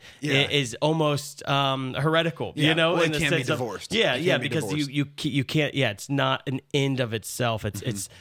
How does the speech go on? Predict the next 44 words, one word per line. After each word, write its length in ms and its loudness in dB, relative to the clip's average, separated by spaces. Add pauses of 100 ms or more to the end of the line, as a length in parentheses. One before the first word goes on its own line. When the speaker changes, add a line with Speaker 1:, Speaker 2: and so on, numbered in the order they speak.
(140)
Speaker 1:
the 100 0
purpose. 500 0
It's 100 -6
this 220 -4
Speaker 2:
Mm-hmm. 80 -16 (140)
Speaker 1:
pathway 600 -2 (260)
to 100 0
Speaker 2:
Mm-hmm. 60 0
Speaker 1:
experience 420 -6
the 40 -12
fullness 320 -8
of 60 -2
Speaker 2:
Yeah. 80 -4
Speaker 1:
life. 160 -6 (240)
Why 100 2
don't 80 4
we 80 0
start 300 -6
there 120 -2
with 160 -4
just 200 -8
this 180 -6
res-, 280 0 (100)
like, 240 -2
the, 320 -2
the 100 -4
power 300 2
of 60 -2
the 60 -2
cross 300 -4
being 180 -6
in 120 -6
our 120 -4
salvation, 840 -4
right? 200 0
That, 180 0
Speaker 2:
Mm-hmm. 100 -4
Speaker 1:
like, 180 0 (300)
and 160 2
maybe 260 6
this 220 0
is 80 -4
something 560 -2
we, 420 2